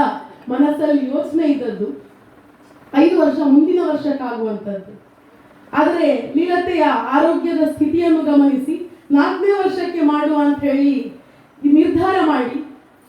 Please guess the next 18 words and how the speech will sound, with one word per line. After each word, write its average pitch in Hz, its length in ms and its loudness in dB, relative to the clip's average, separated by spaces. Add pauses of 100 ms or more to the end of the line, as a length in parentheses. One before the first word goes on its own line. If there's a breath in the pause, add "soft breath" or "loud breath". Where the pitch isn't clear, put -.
(120)
ಅವರಿಗೆ 330 420 2
ಈರುವರೆಗೆ 392 400 2
ಯಕ್ಷವಾಸ್ಯಂ 330 720 0
ಪ್ರಶಸ್ತಿ 302 540 2
ಅಂತ 285 120 -2
ಕೊಡಬೇಕು 294 460 0
ಅಂತ 277 120 0
ಯೋಚನೆ 277 440 -4
ಮಾಡಿದೆವು. 226 400 -2 (600 soft breath)
ಕಾರ್ಯಕ್ರಮದ 330 680 0
ಒಂದು 302 260 2
ವಾರ 320 260 2
ಮೊದಲು 302 240 -2
ಅವರಿಗೆ 285 240 2
ಆರೋಗ್ಯ 277 380 0
ಹದಗೆಟ್ಟು 277 560 -2
ಆಸ್ಪತ್ರೆಯನ್ನು 269 760 -4
ಸೇರಿದ್ರು. 220 580 -4